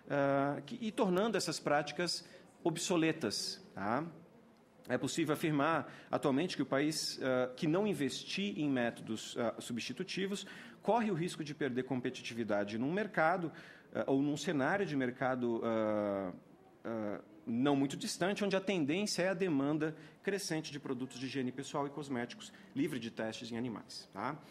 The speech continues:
Então, dito isso, fica lançado, ah, o argumento de que o uso de animais como ferramenta preditiva para avaliação de risco, ah, está longe de garantir segurança às substâncias para consumo humano, né?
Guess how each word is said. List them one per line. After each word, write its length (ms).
Então, 200
dito 280
isso, 340
fica 260
lançado, 720
ah, 300
o 100
argumento 420
de 120
que 100
o 60
uso 160
de 80
animais 380
como 140
ferramenta 460
preditiva 1040
para 100
avaliação 440
de 100
risco, 460
ah, 580
está 200
longe 480
de 120
garantir 440
segurança 840
às 100
substâncias 640
para 140
consumo 420
humano, 340
né? 240